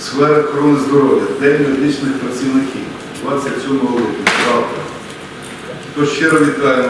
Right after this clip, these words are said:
всіх медиків з професійним святом. Ваша самовідданість, професіоналізм та турбота про здоров'я людей заслуговують на найвищу повагу.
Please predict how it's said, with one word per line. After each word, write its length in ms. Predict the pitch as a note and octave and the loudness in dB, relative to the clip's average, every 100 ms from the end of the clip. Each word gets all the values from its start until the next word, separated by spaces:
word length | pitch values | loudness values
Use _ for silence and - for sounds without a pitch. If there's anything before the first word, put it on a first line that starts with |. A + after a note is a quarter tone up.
| B2 | -2
всіх 180 | C3+ C3 | -4 -2
медиків 440 | C3 B2 A2+ A#2 - | 0 2 0 -4 -8
з 140 | - | -8
професійним 640 | B2+ B2+ B2+ B2+ A#2+ A#2 G#2 | -6 -4 -4 -2 0 0 -2
святом. 520 | G#2 G#2 A2 A2+ C3 C3+ - - - - - | -6 -4 -2 -2 -4 -4 -4 -6 -12 -14 -8
Ваша 280 | B2+ D3+ D3+ D3 C#3 - | 0 2 2 0 0 0
самовідданість, 800 | D3 C#3 C3 C3 C3 C3 B2+ B2+ | 2 4 4 2 0 0 0 -2
професіоналізм 1000 | - D3 D3+ C#3+ D3+ D3 C3+ A#2+ A#2 - | 0 0 2 0 2 2 2 0 -4 -4
та 80 | C#3 | -2
турбота 560 | C#3 C#3+ B2+ C#3 C3+ B2 | 0 2 2 2 2 0
про 220 | A#2+ B2 | 0 0
здоров'я 400 | B2 C3+ C3+ B2 | 0 2 2 2
людей 340 | A#2 A#2 B2 C3+ | 2 0 0 0
заслуговують 600 | C3 C3 A#2+ C3 C3+ B2 | 0 0 0 2 2 2
на 120 | A#2 | 0
найвищу 380 | A#2 A#2+ B2+ C3 | 0 0 0 -2
повагу. 440 | A#2+ A2+ G#2+ G2+ | -2 0 0 -2